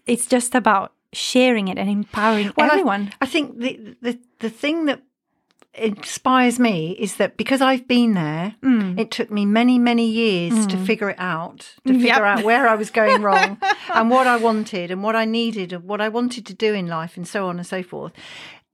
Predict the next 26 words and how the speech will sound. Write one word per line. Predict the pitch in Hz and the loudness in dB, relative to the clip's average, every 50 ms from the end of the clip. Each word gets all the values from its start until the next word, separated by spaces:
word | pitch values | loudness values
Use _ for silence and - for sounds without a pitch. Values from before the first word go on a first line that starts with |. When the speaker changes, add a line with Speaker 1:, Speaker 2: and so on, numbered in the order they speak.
| _ - | _ -4
Speaker 2:
The | 214 | -4
thing | 214 - 285 285 269 | -2 0 2 2 2
is | 233 202 - | 2 2 0
that | - - 196 | -4 -4 0
we | 202 226 | 0 0
can | 226 - 208 196 | 0 0 -4 -4
shortcut. | - - - 262 254 247 - - - 165 143 - - - - - _ _ - 220 | -4 0 0 0 0 0 -2 -6 -6 -6 -6 -8 -12 -20 -20 -20 _ _ -4 0
Speaker 1:
Mm-hmm. | 220 226 220 220 226 220 214 220 | 0 0 2 2 2 2 4 4
Speaker 2:
We | 226 240 247 247 | 4 4 4 4
know | 240 247 247 240 226 220 | 6 6 4 4 4 2
the | 202 214 - - | 2 0 2 2
shortcuts | 240 233 - - - - - - - - - | 2 2 2 0 -8 -8 -8 -8 -8 -10 -8
now. | - 160 160 - | -8 -6 -2 0
Speaker 1:
That's | 247 233 240 - - - - | 0 0 0 -4 -8 -6 -2
exactly | - 233 208 208 202 202 202 214 | 0 0 0 2 0 2 2 2
Speaker 2:
You | 196 | 2
don't | 226 226 - - | 2 2 2 0
Speaker 1:
it. | 208 185 - 214 233 | -4 -4 0 -2 -2
Speaker 2:
have | 247 240 - - - | -2 -2 -12 -14 -6
to | - 214 190 | -6 -4 -4
repeat | 190 185 185 - 214 196 180 160 - - _ _ _ _ _ _ - 196 | -4 -6 -6 -4 -4 -4 -4 -4 -6 -16 _ _ _ _ _ _ -2 0
Speaker 1:
Everything. | 240 226 220 233 226 214 208 196 | 2 2 4 4 4 4 4 4
Speaker 2:
years | 190 180 185 196 | 2 2 2 -2
of | 180 170 - - - | -4 -6 -8 -10 -4
going | - 190 180 180 175 | 0 0 0 0 -2
through. | 175 - - 202 185 180 175 175 175 175 | -4 -4 -4 -2 0 0 0 -2 -4 -6